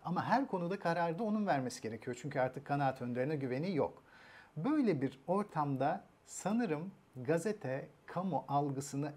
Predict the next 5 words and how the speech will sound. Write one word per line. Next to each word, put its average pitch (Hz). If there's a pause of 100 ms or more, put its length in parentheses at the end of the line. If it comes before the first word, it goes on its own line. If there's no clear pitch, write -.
en 180
çok - (540)
gıdıklayan 156 (540)
araç 156
olarak 127